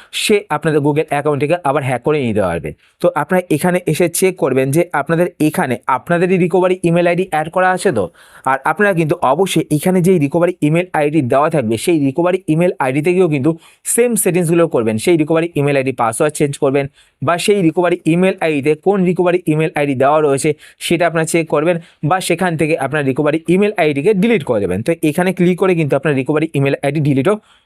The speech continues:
করতে পারবেন। যদি এখানে আপনারা দেখেন যে আপনাদের রিকভারি ইমেল আইডি দেওয়া নেই, মানে আপনাদের ইমেল আইডি দেওয়া নেই,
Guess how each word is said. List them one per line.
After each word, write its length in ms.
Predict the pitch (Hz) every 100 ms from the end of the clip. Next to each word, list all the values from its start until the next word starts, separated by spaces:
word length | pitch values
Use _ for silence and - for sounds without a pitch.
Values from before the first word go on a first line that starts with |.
| _ -
করতে 280 | 233 180
পারবেন। 280 | 151 107 113
যদি 220 | 139 165 180
এখানে 260 | 151 170 165
আপনারা 220 | 147 151
দেখেন 280 | 139 151 147
যে 120 | 160
আপনাদের 300 | 139 139 143
রিকভারি 360 | 131 120 135 135
ইমেল 220 | 139 131 131
আইডি 200 | 127 117
দেওয়া 260 | 127 156
নেই, 160 | 151 139
মানে 140 | 135
আপনাদের 320 | 139 131 139 143
ইমেল 200 | 131 139
আইডি 160 | 123 120
দেওয়া 200 | 131
নেই, 120 | 156